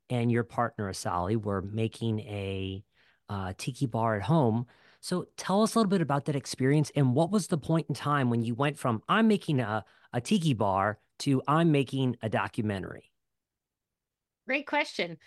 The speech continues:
Speaker 2: Um, yeah, so our, our tiki bar, it, even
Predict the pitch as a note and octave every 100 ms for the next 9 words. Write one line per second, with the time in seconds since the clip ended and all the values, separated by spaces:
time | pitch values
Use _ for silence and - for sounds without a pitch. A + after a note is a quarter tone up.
0 | - - _ _ B3 D4 C#4 G#3+ D4 G#4
1 | C4+ - F4+ E4 D4 - C#4 G4+ B4+ A#4
2 | _ _ _ _ - E4+ F#4+ - G4+ G4+
3 | G4 D#4 C#4+ C#4 - D#4+ - - F4